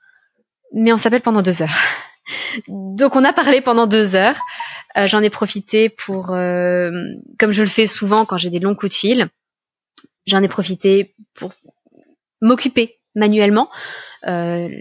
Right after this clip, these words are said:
là, j'ai pu lancer une lessive, j'ai désherbé dans le potager. En gros, quelque chose qui ne m'occupe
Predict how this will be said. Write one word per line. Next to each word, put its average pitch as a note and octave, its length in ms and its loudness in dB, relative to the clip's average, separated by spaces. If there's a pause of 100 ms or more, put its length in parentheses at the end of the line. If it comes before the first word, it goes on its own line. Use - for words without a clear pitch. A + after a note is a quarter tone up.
là, F#3 240 2
j'ai F#3 240 -2
pu - 100 -8
lancer F3+ 220 -2
une F3+ 100 0
lessive, A#3 720 2
j'ai F#3 320 4
désherbé F#3+ 560 2
dans F#3 80 -2
le F3 80 -4
potager. F#3+ 540 0 (280)
En A#3 100 2
gros, C4 120 4
quelque B3 220 0
chose C4 180 0
qui A#3 120 -2
ne A3 60 4
m'occupe G#3+ 280 -2